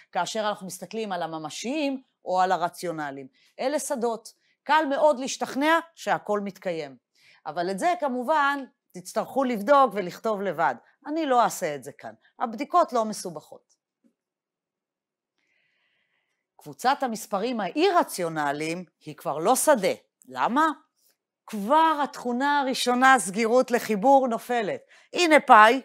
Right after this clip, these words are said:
כבר דיברנו על זה שהוא אי-רציונלי. גם מינוס פאי הוא אי-רציונלי. כשמחברים מקבלים אפס. אפס הוא בהחלט רציונלי.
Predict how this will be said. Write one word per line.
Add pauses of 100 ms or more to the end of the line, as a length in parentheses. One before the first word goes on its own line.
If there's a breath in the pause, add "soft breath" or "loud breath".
כבר
דיברנו
על
זה
שהוא
אי-רציונלי. (420 soft breath)
גם
מינוס
פאי (200)
הוא
אי-רציונלי. (240)
כשמחברים
מקבלים
אפס. (260)
אפס (120)
הוא
בהחלט
רציונלי.